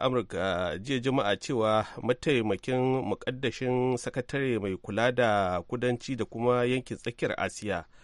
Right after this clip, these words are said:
shi ne ya jagoranci tawagar ta Amurka a ganawar ta Doha. To, amma ma'aikatar harkokin wajen Amurka ta ƙi cewa komai kan wannan rahoto na ganawa tsakanin Amurka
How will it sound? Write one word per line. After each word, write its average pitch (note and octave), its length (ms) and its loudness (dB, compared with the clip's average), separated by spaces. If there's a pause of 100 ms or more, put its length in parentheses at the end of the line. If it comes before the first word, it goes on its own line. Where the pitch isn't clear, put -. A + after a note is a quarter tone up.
(300)
shi C3 200 -4
ne A2 120 2
ya A2+ 80 0
jagoranci G#2 760 0
tawagar A2+ 380 0
ta F2 160 -4
Amurka A2+ 320 -2
a - 20 -10
ganawar A2 540 2
ta G2+ 120 -4
Doha. G2+ 520 -2 (1000)
To, A2+ 140 -2
amma A2+ 500 4
ma'aikatar A#2 480 0
harkokin A#2 400 -2
wajen G#2+ 240 0
Amurka G#2 480 -2 (140)
ta G#2 100 -4
ƙi - 180 -10
cewa G2+ 380 -2
komai B2+ 340 -2
kan A#2 220 -2
wannan A2+ 300 2
rahoto A2+ 440 -4
na G#2 120 0
ganawa G#2+ 500 2
tsakanin A2+ 480 -2
Amurka A#2+ 560 -2